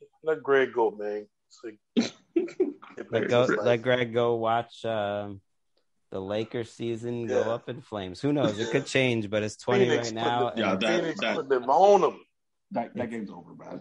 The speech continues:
Speaker 3: <laughs> That game
Speaker 2: This
Speaker 3: is
Speaker 2: is,
Speaker 3: over.
Speaker 2: this is giving me flashbacks to that Celtics Cavs series when the, the Cavs just kinda, like, like, left in the middle of the third quarter of game seven. I don't know if you remember that. They
Speaker 3: Is
Speaker 2: just
Speaker 3: that the, is that the game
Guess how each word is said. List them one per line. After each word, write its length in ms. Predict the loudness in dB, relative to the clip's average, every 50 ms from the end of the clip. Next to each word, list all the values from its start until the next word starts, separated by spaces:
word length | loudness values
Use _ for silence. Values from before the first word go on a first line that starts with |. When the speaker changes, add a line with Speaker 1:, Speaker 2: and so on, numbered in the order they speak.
| -4 -2
Speaker 3:
<laughs> 540 | 0 0 2 2 0 0 0 0 -2 -2 -4 _ -6 -6 -6 -6 -10 -12 -12 _
That 200 | -8 -6 -6 -6
game 140 | -4 -4 -4
Speaker 2:
This 120 | -4 -4 -2
Speaker 3:
is 120 | -4 -4
Speaker 2:
is, 40 | -6
Speaker 3:
over. 120 | -8 -6 0
Speaker 2:
this 160 | 0 0 0
is 100 | 0 -4 0
giving 280 | 0 2 2 2 2
me 120 | 2 0 -2
flashbacks 720 | 2 2 4 4 2 0 0 -2 -2 -2 -2 -4 -8 -8
to 100 | -4 -2
that 320 | 0 0 0 -2 -4 -6
Celtics 520 | -10 -4 -2 -2 -2 -2 -4 -10 -10 -12 -8
Cavs 340 | -2 0 2 2 2 -2 -4
series 460 | -8 -8 -8 -6 -6 -8 -10 -10 -8
when 140 | -8 -8 -6
the, 260 | -8 -8 -10 -10 -14 _ _
the 100 | -16 -16
Cavs 500 | -12 -4 0 2 2 2 2 0 -4 -10
just 200 | -12 -12 -12 -8
kinda, 260 | -8 -6 -6 -4 -6
like, 380 | -6 -4 -4 -6 -6 -8 _ -20 _ _ _ _ _ _ _ _ _
like, 160 | -12 -12 -12 -10
left 400 | -10 -6 -2 -2 -2 -2 -4 -4
in 80 | -2 -2
the 80 | 0
middle 240 | 0 2 2 4 4 2
of 60 | 2
the 60 | -2
third 280 | -2 -2 -2 -2 -2 -4
quarter 300 | -2 -2 0 0 0 -2
of 80 | -2
game 220 | -2 -4 -4 -4 -4
seven. 360 | -4 -2 -2 -2 -2 -4 -4
I 140 | -2 -2 0
don't 100 | 0 0
know 60 | -2
if 100 | -4 -4
you 140 | -6 -6 -6
remember 400 | -4 -2 -2 -2 0 -2 -2 -4
that. 240 | -4 -6 -8 -4
They 100 | -4 -2
Speaker 3:
Is 140 | 0 0 0
Speaker 2:
just 120 | 0 0 0
Speaker 3:
that 80 | 0
the, 100 | 0 0 2
is 180 | 2 2 2
that 240 | 2 2 0 0 0
the 140 | 2 2 2
game 520 | 2 2 2 4 6 6 6 4 2 0